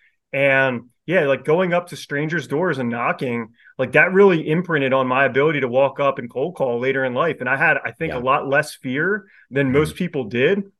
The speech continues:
Speaker 1: because it was something that just felt more natural 'cause I'd already walked through that fire. And that, that to me
Speaker 2: Yeah.
Speaker 1: did, um, set me apart, I think, later in life.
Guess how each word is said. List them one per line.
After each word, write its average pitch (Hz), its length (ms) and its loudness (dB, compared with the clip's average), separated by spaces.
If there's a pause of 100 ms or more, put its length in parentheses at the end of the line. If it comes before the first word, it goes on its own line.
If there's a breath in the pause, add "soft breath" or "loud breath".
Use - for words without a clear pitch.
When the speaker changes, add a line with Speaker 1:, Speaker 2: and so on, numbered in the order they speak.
(180)
Speaker 1:
because 151 260 0
it 175 60 2
was 139 160 -4
something 165 300 0
that 117 60 -10
just 151 260 -8
felt 156 220 2
more 139 140 2
natural 135 360 0
'cause 135 120 -6
I'd 139 120 4
already 139 200 2
walked 135 280 -2
through 135 100 -6
that 120 180 -6
fire. 120 460 -2
And 127 140 -6
that, 139 240 2
that 147 240 0
to - 80 -6
me 147 140 -2
Speaker 2:
Yeah. - 20 -4
Speaker 1:
did, 139 340 2 (280 soft breath)
um, 117 200 -6
set - 200 -2
me 131 100 -2
apart, 127 300 0
I 117 60 2
think, 120 260 -6
later 120 220 -4
in 110 80 -6
life. 110 240 -4